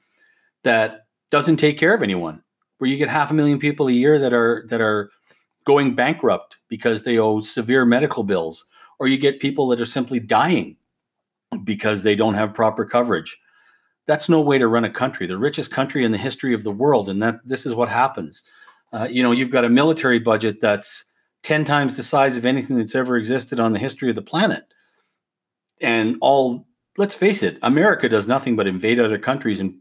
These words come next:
imp-, impose their will on other countries with that military budget. They're not a defense country, they're an offense country.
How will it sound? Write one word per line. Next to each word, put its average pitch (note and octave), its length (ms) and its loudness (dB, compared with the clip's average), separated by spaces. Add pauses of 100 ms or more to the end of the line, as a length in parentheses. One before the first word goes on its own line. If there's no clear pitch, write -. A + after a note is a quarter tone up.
(100)
imp-, A#2+ 420 -2
impose B2 400 -2
their G#2+ 160 0
will B2 340 2
on G2 120 2
other F#2 180 -4
countries D#2+ 520 -14 (320)
with A2 180 -2
that G2+ 160 0
military F#2+ 440 -2
budget. F2 420 -8
They're G#3+ 120 0
not C3 160 2
a E2 60 0
defense A2+ 360 -6
country, D3 320 -2
they're E3+ 120 4
an E3+ 80 2
offense - 380 -2
country. - 420 -18